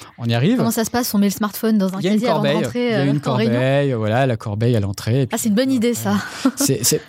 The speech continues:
Speaker 1: vous voyez, c'est la portée de tout le monde, hein, techniquement, hein, c'est
Speaker 2: Mhm.
Speaker 1: pas compliqué.
Speaker 2: Mais moi, j'en vois plein, des couples même, sur les terrasses de café à Paris, euh, qui sont ensemble, mais finalement, euh, qui sont chacun de leur côté
Speaker 1: Alors,
Speaker 2: sur leur téléphone.
Speaker 1: alors justement, j'ai une anecdote là-dessus.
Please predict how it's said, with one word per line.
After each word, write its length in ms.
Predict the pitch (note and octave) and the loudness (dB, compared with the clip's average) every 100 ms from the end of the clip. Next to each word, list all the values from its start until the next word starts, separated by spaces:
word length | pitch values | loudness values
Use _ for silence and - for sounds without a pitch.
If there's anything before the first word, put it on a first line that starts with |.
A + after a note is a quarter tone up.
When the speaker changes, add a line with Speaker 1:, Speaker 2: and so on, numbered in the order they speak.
| - | -8
Speaker 1:
vous 40 | |
voyez, 200 | B2+ G#3 | 0 0
c'est 100 | F#3 | 0
la 100 | C3 | -2
portée 220 | A#2 A#2+ A#2 | -2 -2 -2
de 40 | |
tout 120 | - | 0
le 60 | D#3+ | 0
monde, 140 | D#3+ | 2
hein, 80 | B2+ | 0
techniquement, 520 | A#2 B2+ A#2+ C3+ A#2+ | -2 -4 0 0 2
hein, 40 | G3 | 2
c'est 80 | F#3+ | 0
Speaker 2:
Mhm. 60 | |
Speaker 1:
pas 80 | A#2+ | -2
compliqué. 420 | A#2 A2 C#3 D#3 - | -2 -4 -4 -6 -2
Speaker 2:
Mais 40 | |
moi, 140 | G3 B3 | 0 0
j'en 140 | F#3+ | 0
vois 160 | E3+ G3+ | -2 -2
plein, 280 | C#4+ D4+ | 0 0
des 140 | C4 G3+ | 2 0
couples 400 | - D4 - F#3+ | -2 -4 -4 -2
même, 300 | A3 B3+ G3 | 0 0 -2
sur 140 | - | 0
les 120 | F3 | -2
terrasses 320 | F3 G3+ G#3+ F#3+ | 0 0 0 0
de 80 | |
café 560 | F3+ F#3+ F#3 B3+ B3+ D3+ | 0 -2 -2 0 0 0
à 80 | D#3+ | -2
Paris, 340 | F3+ G3+ C4+ - - - - | 0 0 0 -4 -14 -10 -2
euh, 240 | E3+ F3 | 2 2
qui 160 | F3 G#3 | 0 0
sont 120 | A3 | 0
ensemble, 420 | G3+ - B3+ C4 | 0 0 0 2
mais 100 | F#3+ | 2
finalement, 480 | F3+ F#3+ F#3 G#3+ C4+ | 0 0 0 2 2
euh, 160 | F#3 F3 | 2 0
qui 100 | F#3 | -2
sont 160 | - G3+ | -2 -2
chacun 380 | - A3 A#3 A#3 | 0 -2 0 0
de 80 | G#3+ | 0
leur 100 | G#3 | -2
côté 220 | G#3 A3 | -2 0
Speaker 1:
Alors, 140 | D#3+ | 2
Speaker 2:
sur 60 | A#3+ | 2
leur 120 | A3 | 0
téléphone. 480 | A#3+ G#3+ - G3+ G3 | 0 -2 0 0 0
Speaker 1:
alors 200 | C#3 C#3 | 2 2
justement, 400 | F3 B3 D#3 D3+ | 2 0 0 0
j'ai 100 | D#3 | 0
une 80 | A#2+ | 0
anecdote 420 | E3 D#3+ A#2+ D3 | 2 2 0 -2
là-dessus. 380 | A2 - A2 F3 | -4 -4 -4 -4